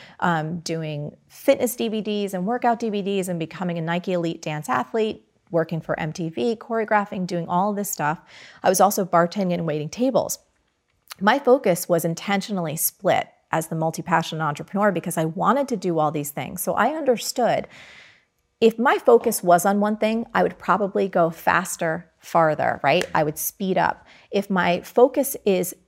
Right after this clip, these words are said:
diffused amongst different things, I'm probably gonna earn less money and go a lot slower. But for me, there was more joy and satisfaction there because that's what I wanted to do. I wanted to have my hand in all of these pots. So I'm always focused on the long game. I think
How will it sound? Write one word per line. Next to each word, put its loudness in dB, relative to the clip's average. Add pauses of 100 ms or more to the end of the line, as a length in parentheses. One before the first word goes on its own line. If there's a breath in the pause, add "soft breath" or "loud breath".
(120)
diffused -4
amongst -4
different -4
things, -2
I'm -4
probably -2
gonna -4
earn -2
less -2
money -2
and -4
go 2
a 2
lot 2
slower. -2
But -6
for -8
me, -2
there -4
was -6
more -6
joy -2
and -6
satisfaction -4
there -6
because -10
that's -4
what -2
I -2
wanted -6
to -12
do. -6 (280 loud breath)
I -6
wanted -2
to -14
have -2
my -4
hand -4
in -8
all -4
of -10
these -8
pots. -6 (380 loud breath)
So 4 (280)
I'm 2
always 4
focused -2
on -2
the -4
long -4
game. -6
I 0
think -8